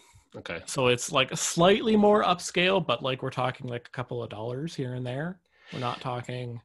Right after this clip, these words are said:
Speaker 1: Well, th-, 'cause with th-, that at least changes perception, 'cause we've got something similar
Speaker 2: Yeah.
Speaker 1: here in, in the U K. Like,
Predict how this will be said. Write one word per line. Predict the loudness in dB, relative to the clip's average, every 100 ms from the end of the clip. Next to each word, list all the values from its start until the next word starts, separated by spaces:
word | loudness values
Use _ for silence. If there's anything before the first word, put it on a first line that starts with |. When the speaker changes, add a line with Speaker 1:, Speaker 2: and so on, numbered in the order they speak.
| _ _ _ _ _ _ _ _ _ _ _ _ -2
Speaker 1:
Well, | 4
th-, | 4 6
'cause | 4 4
with | 4
th-, | 4 6
that | 6 4 2 0
at | 4 6
least | 6 6
changes | 2 2 2
perception, | -2 2 2 2 -4 -4
'cause | 0
we've | 2 4
got | 4 4
something | 2 0 -2 2
similar | 4 4 6 6 4 2 -4
Speaker 2:
Yeah. |
Speaker 1:
here | -2 0 2
in, | -2 -4
in | -4 -4
the | -4
U | -4 -6
K. | -4 -2 -2
Like, | -4 -8